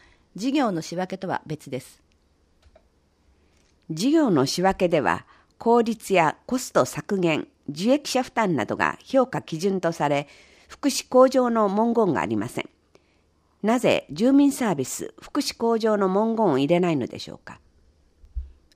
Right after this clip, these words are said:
Speaker 1: 町長、文言が入っていなくても、福祉後退のための事業の仕分けではありません。
Speaker 2: 食品の放射性物質検査機器の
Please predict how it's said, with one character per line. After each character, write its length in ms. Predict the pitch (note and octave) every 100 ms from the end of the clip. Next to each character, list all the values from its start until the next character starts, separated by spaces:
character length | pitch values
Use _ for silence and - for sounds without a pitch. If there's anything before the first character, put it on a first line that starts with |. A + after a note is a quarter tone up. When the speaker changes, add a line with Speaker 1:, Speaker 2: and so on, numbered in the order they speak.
| _ _ -
Speaker 1:
町 220 | C#4+ C4+
長、 340 | - D#3 - - _ _ _ _ -
文 220 | C4 D4
言 200 | D#4 C4+
が 80 | G#3
入 160 | A#3
っ 20 |
て 140 | A#3+ D#3+
い 40 |
な 120 | F#3+
く 80 | G3
て 140 | - D#3+
も、 220 | C3+ - _ _ _
福 200 | - -
祉 160 | C#4 -
後 160 | G#3 A3
退 200 | A#3 A3+
の 100 | A3
た 140 | G#3
め 100 | G3
の 160 | F#3+ -
事 160 | A3+
業 160 | A#3+ G#3
の 100 | D#3
仕 160 | -
分 100 | E3
け 120 | F#3 F#3
で 80 |
は 80 | D#3+
あ 60 | C3+
り 100 | C#3+
ま 100 | C#3+
せ 160 | -
ん。 120 | B2 - _ _ _ - - _ _ _ _ - - _ _ _ _ _ _ _ _ _
Speaker 2:
食 320 | - A3+ A3+
品 260 | D4 D#4 C#4
の 140 | B3+
放 240 | A#3+ C#4+ D#4
射 180 | D4+ C#4+
性 240 | C#4 B3+
物 200 | G#3+ B3+
質 280 | - - -
検 260 | A3 G3
査 120 | - F3+
機 180 | -
器 120 | - F3
の 180 | D2+